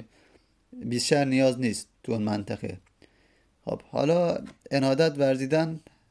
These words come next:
هر دو نماز جمعه خوندن، اقامه کردن تو دو مسجد.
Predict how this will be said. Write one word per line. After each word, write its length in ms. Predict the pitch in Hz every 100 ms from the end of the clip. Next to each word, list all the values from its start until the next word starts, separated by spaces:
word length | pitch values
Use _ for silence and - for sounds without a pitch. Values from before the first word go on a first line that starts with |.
| _ _
هر 200 | 135 139
دو 460 | 135 170 165 - - _ _ _ 135
نماز 360 | 135 143 135
جمعه 340 | 120 131 127 123
خوندن، 380 | - 107 107
اقامه 340 | 113 - 117 107
کردن 400 | 113 104 - - _ _ _ _ _ -
تو 100 | 131
دو 140 | 135
مسجد. 440 | 131 117 - 113